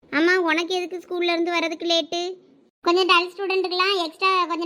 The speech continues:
நேரம் கோச்சிங் கிளாஸ்னு சொல்லி வச்சுட்டாவ, அதான் வர்றதுக்கு லேட்டு.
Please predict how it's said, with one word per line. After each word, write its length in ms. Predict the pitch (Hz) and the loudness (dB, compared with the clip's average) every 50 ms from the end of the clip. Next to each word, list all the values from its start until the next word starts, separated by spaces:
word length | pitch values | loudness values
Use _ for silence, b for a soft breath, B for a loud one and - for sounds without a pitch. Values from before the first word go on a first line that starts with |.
| 339 | -2
நேரம் 180 | 339 370 381 370 | -2 -2 -2 -2
கோச்சிங் 300 | 349 330 311 381 359 349 | -4 -4 -4 -6 -4 -2
கிளாஸ்னு 340 | 349 330 330 330 339 359 330 339 | 0 -2 -2 -2 -4 -6 -4 -4
சொல்லி 160 | 330 349 339 | -4 -4 -4
வச்சுட்டாவ, 360 | 302 - - - 302 302 302 294 B B B B B B - | -6 -6 -4 -2 -2 -2 -2 -4 B B B B B B -6
அதான் 220 | 277 285 320 339 330 | -2 0 0 2 2
வர்றதுக்கு 300 | 302 302 302 302 320 320 294 | 0 0 -2 -4 -4 -4 -4
லேட்டு. 240 | 294 285 - 294 | -4 -4 -6 -10